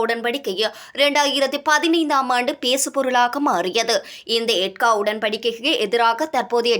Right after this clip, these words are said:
ஜனாதிபதியும் அவரது மக்கள் விடுதலை முன்னணியும் பாரிய போராட்டங்களை நடத்தியது.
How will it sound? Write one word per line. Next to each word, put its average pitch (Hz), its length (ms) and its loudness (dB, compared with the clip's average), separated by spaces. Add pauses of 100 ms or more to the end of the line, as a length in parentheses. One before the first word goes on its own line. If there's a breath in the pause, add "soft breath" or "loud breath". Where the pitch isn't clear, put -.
ஜனாதிபதியும் 220 800 0 (440 loud breath)
அவரது 294 320 2 (100)
மக்கள் 294 320 2
விடுதலை 269 400 0
முன்னணியும் 240 500 -2
பாரிய 269 440 2
போராட்டங்களை 254 640 0 (100)
நடத்தியது. 233 580 -2